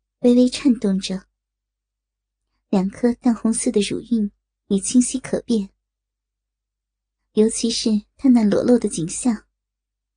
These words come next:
在灯光下光洁的耀眼，一切都是那么的性感迷人，令铁石心肠的人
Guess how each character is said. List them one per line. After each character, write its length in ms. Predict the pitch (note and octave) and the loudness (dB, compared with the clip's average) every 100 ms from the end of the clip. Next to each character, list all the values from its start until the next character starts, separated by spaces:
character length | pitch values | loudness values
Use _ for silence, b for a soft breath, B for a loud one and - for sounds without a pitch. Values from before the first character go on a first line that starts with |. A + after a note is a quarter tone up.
| _ | _
在 160 | - A#3 | -2 -2
灯 160 | B3+ A#3 | 0 -2
光 240 | A#3 A#3+ | 0 -2
下 380 | - G#3+ G3 _ _ | -2 -4 -4 _ _
光 200 | _ B3+ B3 | _ -2 -2
洁 180 | - | -2
的 80 | G#3 B3 | 0 2
耀 120 | C#4+ G#3 | 2 0
眼， 280 | - - _ _ _ _ _ _ _ _ _ _ _ _ _ _ _ _ _ - | -4 -16 _ _ _ _ _ _ _ _ _ _ _ _ _ _ _ _ _ -2
一 120 | G#3+ | 0
切 340 | G#3+ - B3+ A3 | 0 0 -2 -2
都 120 | - | -2
是 180 | B3 C4 | 0 2
那 140 | A#3+ A#3 | 4 2
么 100 | A3 | 2
的 120 | A#3+ | -2
性 260 | - B3+ G#3 | 0 0 0
感 240 | - G3+ - _ _ - | -4 -8 -10 _ _ -2
迷 220 | G#3+ A#3+ | 2 2
人， 340 | B3 G3+ A3+ _ _ _ _ _ _ _ _ _ _ _ _ - | 2 0 -2 _ _ _ _ _ _ _ _ _ _ _ _ 0
令 200 | B3+ A3+ | 2 2
铁 160 | - | -4
石 200 | F#3 - | -4 -2
心 200 | A3+ - | -2 2
肠 200 | B3 G3+ | 2 2
的 100 | G#3 A3+ | 2 0
人 300 | F#3+ A3 | 0 -2